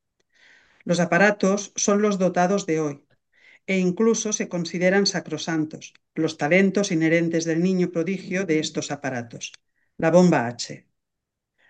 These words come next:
Por más diferentemente que se puedan camuflar las diversas apologías de la bomba, una buena parte de la vehemencia con que se rechazan las protestas contra la bomba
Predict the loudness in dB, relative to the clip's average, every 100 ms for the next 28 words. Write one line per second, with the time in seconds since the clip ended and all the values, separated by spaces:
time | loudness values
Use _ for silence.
0 | _ _ 4 6 6 6 6 6 4 4
1 | 4 6 6 2 -4 -6 -6 0 2 2
2 | 0 0 0 0 0 0 -4 -6 -4 2
3 | 2 2 -6 -6 -6 -8 -2 0 0 0
4 | -2 2 4 4 0 -4 _ _ _ _
5 | 6 8 8 4 4 0 0 0 2 2
6 | 0 2 2 0 -2 -12 -8 -6 -6 -6
7 | -4 -4 -2 -2 0 0 0 0 -2 0
8 | 0 0 -6 -12 -6 -2 0 -2 0 2
9 | 4 2 -2